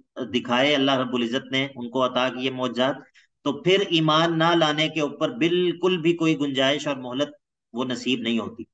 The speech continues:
तो बल कज़्ज़बू बिस्साअति व अअतदना लिमन कज़्ज़ब बिस्साअति सईरा, ये यहाँ से इंशाल्लाह, अ, कल पढ़ेंगे। आगे जो है वो, अ, पहले जो है वो तौहीद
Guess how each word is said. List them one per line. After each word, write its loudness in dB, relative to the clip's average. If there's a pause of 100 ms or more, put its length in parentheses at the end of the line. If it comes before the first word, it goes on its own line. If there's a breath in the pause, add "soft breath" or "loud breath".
(1800 loud breath)
तो 2
बल 4
कज़्ज़बू 4
बिस्साअति 2
व 0
अअतदना -2
लिमन -2
कज़्ज़ब 0
बिस्साअति -2
सईरा, -2 (840)
ये 4
यहाँ 4
से 0
इंशाल्लाह, 2
अ, -2
कल 2
पढ़ेंगे। 0
आगे 0
जो 0
है 4
वो, -4 (140)
अ, -2 (600)
पहले 2
जो 2
है 6
वो 0
तौहीद 2